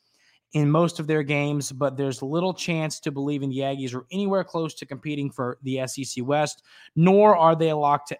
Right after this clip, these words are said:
ever finish within the top half of the division, or to, I'm sorry, to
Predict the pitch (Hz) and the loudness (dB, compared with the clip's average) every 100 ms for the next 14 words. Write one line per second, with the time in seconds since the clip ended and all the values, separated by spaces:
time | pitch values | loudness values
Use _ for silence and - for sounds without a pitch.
0 | - 165 160 151 - 139 127 120 - _ | 0 2 2 -2 -4 -4 -4 -6 -12 _
1 | _ 143 131 147 123 117 151 139 - 127 | _ -6 -2 -2 -2 0 4 4 2 -2
2 | 120 123 120 120 117 117 113 87 _ _ | -4 -6 -10 -10 -8 -6 -8 -10 _ _
3 | 151 123 175 170 143 160 127 139 | -2 0 -2 -2 2 2 2 -2